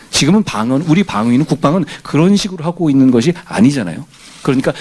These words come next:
그런 육십여 년 된, 칠십여 년 동안, 어, 희생을 강요당해온 그런 관점에서 벗어날 때가 됐고, 지역민의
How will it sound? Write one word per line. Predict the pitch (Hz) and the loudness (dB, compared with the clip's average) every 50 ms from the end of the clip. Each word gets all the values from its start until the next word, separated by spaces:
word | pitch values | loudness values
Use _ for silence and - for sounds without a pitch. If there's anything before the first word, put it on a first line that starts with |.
| - - - | -12 -12 -6
그런 | - 165 160 180 156 | -2 0 0 2 0
육십여 | 143 143 - - 220 202 202 | -2 -4 -4 -2 0 2 2
년 | 185 180 156 143 | 2 2 0 0
된, | 135 123 104 - - - | 0 0 -2 -4 -8 -12
칠십여 | - - - 254 - - 214 170 175 151 | -6 0 0 0 0 0 0 0 2 2
년 | 160 151 143 | 2 2 2
동안, | - 156 151 151 156 151 151 - - - - | 2 2 2 2 0 -2 -4 -10 -14 -6 -2
어, | 143 135 | 0 0
희생을 | 127 120 - - - - 226 220 208 208 190 165 - - - - | 0 0 -4 -6 -2 0 2 2 2 2 0 0 -4 -10 -18 -12
강요당해온 | - 110 113 131 156 175 160 135 117 113 117 117 127 156 147 - - - - | -8 -4 0 2 2 2 2 0 0 0 2 4 4 2 2 0 -6 -14 -10
그런 | - 139 135 151 156 160 160 160 - - - | -4 0 0 0 0 0 -2 -6 -10 -10 -4
관점에서 | - - 110 - - - 147 127 120 135 156 - - | 0 0 0 0 0 0 -2 -2 -2 -4 -8 -10 -4
벗어날 | - 104 107 - 147 147 143 131 131 | -2 -2 0 2 2 2 2 2 0
때가 | - 131 131 110 | 0 -2 0 0
됐고, | 104 98 - - 90 85 113 185 - - - - - - - - - - - - - - - - - | -2 -4 -4 -6 -6 -4 -4 -4 -6 -8 -20 -20 -20 -20 -20 -20 -20 -20 -20 -20 -20 -20 -20 -16 -8
지역민의 | - - 135 135 135 135 127 120 120 135 165 196 | -4 -2 0 2 2 4 4 4 4 4 2 0